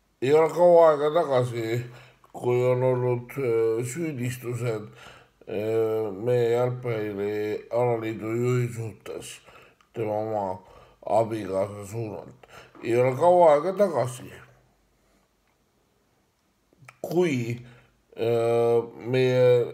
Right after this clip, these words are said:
äh, jalgpallilegend, äh, tegi, äh, avaliku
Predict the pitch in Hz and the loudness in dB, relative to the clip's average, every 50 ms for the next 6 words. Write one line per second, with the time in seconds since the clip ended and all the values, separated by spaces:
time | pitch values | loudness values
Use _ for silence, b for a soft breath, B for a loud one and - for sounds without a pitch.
0 | - - 113 127 127 127 120 95 69 - 95 120 135 143 147 135 - - 147 135 | -4 -2 0 2 2 2 2 0 0 -2 -2 0 0 0 0 -2 -6 -6 -6 -4
1 | 127 127 123 123 127 123 127 131 147 156 147 139 131 127 - - - 120 120 120 | -2 -2 0 0 0 -2 -2 -2 -2 -2 -2 -2 -4 -6 -8 -6 -2 -2 0 2
2 | 120 117 117 117 117 B B B B B B B _ _ - 139 127 120 113 120 | 2 0 0 -2 -4 B B B B B B B _ _ -6 -6 -6 -4 -4 -4
3 | 120 120 117 104 - - 85 110 113 113 113 113 110 - - - - - 131 147 | -4 -4 -4 -4 -6 -4 -2 0 2 2 2 0 0 -2 -6 -6 -2 2 2 4
4 | 160 165 160 147 135 127 123 127 127 - 123 120 123 123 120 | 4 4 4 2 2 -2 -6 -6 -10 -10 -6 -4 -2 -2 -2